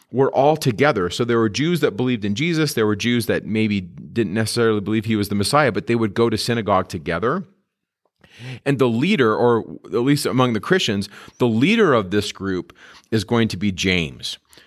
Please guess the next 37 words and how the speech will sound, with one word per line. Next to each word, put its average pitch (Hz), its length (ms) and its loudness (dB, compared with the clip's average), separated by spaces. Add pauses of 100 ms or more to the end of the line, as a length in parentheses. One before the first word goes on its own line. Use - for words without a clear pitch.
Now, 101 140 0
this 107 160 0
is 113 120 0
James, 113 420 0
the 113 80 -2
brother 104 280 2
of 90 100 -2
the 104 100 -2
Lord, 107 280 0
and 82 140 -6
he 117 160 0
is 139 160 2
famous 131 380 2
for - 140 -10
this, 57 260 -12
being 107 320 0
very 143 400 0
strict - 360 0
and 127 80 2
obedient 110 520 0
and 98 100 -2
following 110 400 0
the 107 80 -2
commands 107 580 -4
of 90 160 -10
Torah. 87 380 -6 (500)
And 123 160 0
so 113 360 2 (240)
we 135 260 0
have 160 280 0
this 165 220 2
tension 117 720 0
right 151 240 2
away 131 300 4
in 123 80 2
chapter 120 280 -2
eleven, 117 460 0